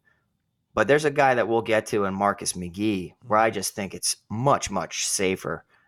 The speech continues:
Um, but, uh, I'll go ninety-four hundred. I hate the, I hate the,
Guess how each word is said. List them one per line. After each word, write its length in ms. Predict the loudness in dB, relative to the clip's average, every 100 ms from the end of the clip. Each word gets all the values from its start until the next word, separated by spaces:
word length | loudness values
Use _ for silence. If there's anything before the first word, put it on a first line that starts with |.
| -8
Um, 560 | -4 -4 -6 -8 -10 -14 0
but, 240 | 2 2 -2 _
uh, 220 | 2 2 0 -2
I'll 140 | 0 4
go 160 | 4
ninety-four 440 | 4 2 2 2 2
hundred. 280 | 2 2
I 80 | 0
hate 320 | -2 -4 -6
the, 200 | -6 -10 -4
I 120 | -2 -2
hate 280 | -4 -8
the, 320 | -4 -4 -6